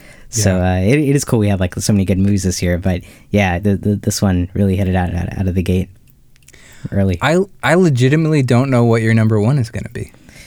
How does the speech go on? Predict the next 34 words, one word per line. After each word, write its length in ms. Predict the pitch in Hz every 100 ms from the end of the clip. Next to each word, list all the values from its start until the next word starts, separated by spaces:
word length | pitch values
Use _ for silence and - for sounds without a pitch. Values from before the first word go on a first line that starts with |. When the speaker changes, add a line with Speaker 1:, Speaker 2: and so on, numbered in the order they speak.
| - -
Speaker 1:
Damn, 220 | 123 104
I 100 | 151
thought 160 | 175 147
this 140 | 147
one 100 | 151
was 120 | 120
gonna 160 | 104 110
be 80 | 107
your 120 | 127
number 240 | 123 92
<laughs> 220 | 80 92 -
one. 120 | 120
So 320 | - - 120 - 135 127 107 123 -
now, 320 | - 127 135
uh, 480 | 131 123 120 117 117 - - - - -
that 160 | 117
nar-, 220 | 113 110 113
oh 200 | 120 107
man, 260 | 107 104
if 140 | 98 -
your 80 | 160
number 180 | 151 135
one 100 | 131
is 120 | 110
what 100 | 117
I 60 |
think 220 | 107 123 110
it 60 |
is, 200 | 92 90
I'm 100 | 95
gonna 140 | 101 98
be 80 | 92
really 200 | 95 90
pissed. 360 | 95 87 -